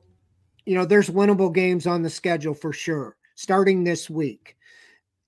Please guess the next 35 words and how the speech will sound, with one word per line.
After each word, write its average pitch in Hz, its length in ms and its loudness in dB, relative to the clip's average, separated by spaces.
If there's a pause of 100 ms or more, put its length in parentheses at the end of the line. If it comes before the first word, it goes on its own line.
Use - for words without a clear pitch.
(120)
And 165 580 -2 (640)
even, 220 420 2
even 208 420 2
with 196 340 2 (120)
the 175 160 -8
quarterback 170 800 -4
out, 165 360 -6 (140)
the 165 100 -8
Browns 170 340 -2
are 175 80 -2
a 160 40 -4
better 165 300 -2
team 165 380 -4
than 151 100 -8
Steelers. 143 640 -10
I, 160 140 -12 (220)
I 165 100 -4
don't 165 220 -8
care 160 240 -2
what 160 100 -4
anybody 147 420 -6
says. - 440 -20
They 151 100 -8
got 165 160 -2
a 147 40 -8
better 143 260 -6
team. 135 440 -12 (420)
Now 165 120 -2
they're 165 140 0
missing 170 360 -2
four 175 420 0
main 165 360 -2
guys 160 400 -2
on 160 220 -4
offense. 165 760 -8